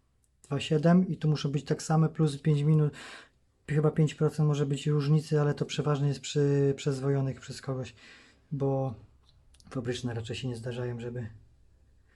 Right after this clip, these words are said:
było to. No niby tu jest dobre oporności do masy. Też nie ma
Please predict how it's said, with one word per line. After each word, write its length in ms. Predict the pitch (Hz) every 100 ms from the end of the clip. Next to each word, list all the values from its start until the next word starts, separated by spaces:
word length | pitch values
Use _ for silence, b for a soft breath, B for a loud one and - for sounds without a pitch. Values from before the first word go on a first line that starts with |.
| _ _ _ _ _ _ _ _ _
było 320 | 127 127 123
to. 120 | 120 139
No 120 | 147
niby 240 | 151 139
tu 120 | -
jest 180 | 147 135
dobre 260 | 147 139 139
oporności 680 | 139 139 139 127 - 135 - - _ _ _ _ _ _ _ _ _ _ _
do 180 | 240 135
masy. 480 | 139 143 - 143 120 - - - _ _ _ _ _ _ _ _ - - _ _ _ _ _ _ _ _ _ _ _ _ _ _ _ _ _ _ _ _ _ _ _
Też 240 | 147 135
nie 180 | 139 139
ma 300 | 143 160